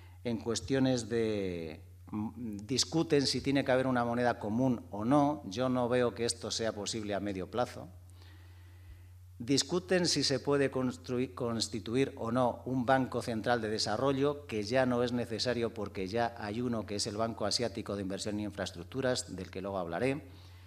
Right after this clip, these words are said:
Tienen competencias en agricultura, en comercio, en tecnología, en energía.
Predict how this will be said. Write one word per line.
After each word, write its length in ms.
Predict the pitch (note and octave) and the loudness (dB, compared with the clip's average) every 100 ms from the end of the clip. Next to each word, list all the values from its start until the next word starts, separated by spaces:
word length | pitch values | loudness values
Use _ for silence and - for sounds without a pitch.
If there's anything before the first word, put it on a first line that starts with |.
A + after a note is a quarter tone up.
| - - - - - - - - - - - | -20 -20 -20 -20 -20 -20 -20 -20 -20 -14 -2
Tienen 320 | E3+ E3 D#3 | 4 8 8
competencias 720 | D3+ C3 C3+ C#3+ C#3 C3+ A2+ | 6 4 4 4 4 4 0
en 100 | A2+ | 0
agricultura, 720 | G2+ F#2+ E2 E2 D3+ D#3 C#3+ | -2 -2 -6 -4 0 2 4
en 80 | C#3 | 2
comercio, 540 | F#2 G2 C3 C#3+ C#3+ | 0 2 4 4 2
en 80 | B2+ | -2
tecnología, 640 | G2+ F#2+ D#2+ - C#3+ C#3 | -2 -4 -6 -2 0 2
en 100 | A#2+ | 0
energía. 580 | G2 E2+ - C#3 B2+ B2+ | -2 -4 -2 2 2 0